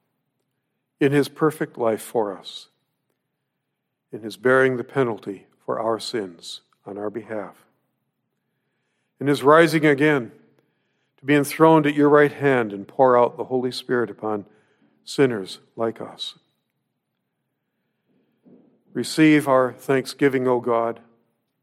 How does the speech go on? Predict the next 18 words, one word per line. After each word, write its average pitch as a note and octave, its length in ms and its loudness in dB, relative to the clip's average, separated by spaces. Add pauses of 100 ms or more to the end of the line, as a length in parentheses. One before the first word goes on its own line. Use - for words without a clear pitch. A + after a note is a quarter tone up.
(200)
Move C3+ 220 2
each D3+ 240 2
of A2 120 -4
us A2 240 -4
to A2 200 -8
humility B2 520 0
before A2+ 400 -6
you C3 400 -2 (720)
and G2+ 100 -20
to - 100 -20
true D#3 320 2
and B2+ 120 0
saving D3+ 440 0
faith, F#2+ 440 -16 (1120)
and G#2 120 -14
to B2+ 100 -4
live B2+ 260 2
grateful C#3+ 680 0